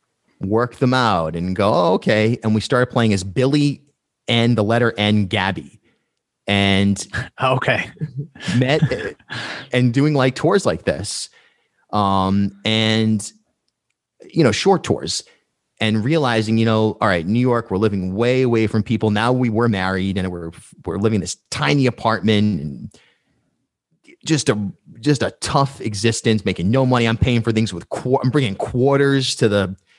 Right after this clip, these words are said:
Speaker 1: cafe or the falafel shop, you know, two months behind on rent minimum, working all these stupid jobs, n-, drowning, you know, in, in the, the version of Brooklyn we were in.
Speaker 2: Yeah.
Speaker 1: And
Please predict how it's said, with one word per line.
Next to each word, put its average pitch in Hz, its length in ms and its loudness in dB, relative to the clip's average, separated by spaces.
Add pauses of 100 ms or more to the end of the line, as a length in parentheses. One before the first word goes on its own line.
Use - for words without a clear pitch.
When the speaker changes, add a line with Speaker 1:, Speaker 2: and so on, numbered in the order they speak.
(120)
Speaker 1:
cafe 123 500 0
or 117 80 2
the 87 80 -6
falafel 120 600 0
shop, 113 460 0
you 104 60 -2
know, 107 300 -2 (280)
two 160 220 0
months 135 280 0
behind 113 420 0
on 101 180 -2
rent 107 240 0
minimum, 110 600 2 (400)
working 120 240 -2
all 123 120 2
these 127 140 0
stupid 123 420 -4
jobs, 101 460 0
n-, 143 200 0 (140)
drowning, 110 720 -2 (140)
you 117 100 0
know, 87 360 2
in, 98 300 0
in 98 400 2
the, 92 260 -2
the 95 80 -2
version 107 380 0
of 90 80 -6
Brooklyn 107 280 0
we 85 80 -2
were 85 100 -4
in. 90 340 0 (340)
Speaker 2:
Yeah. 95 200 0 (280)
Speaker 1:
And 104 400 0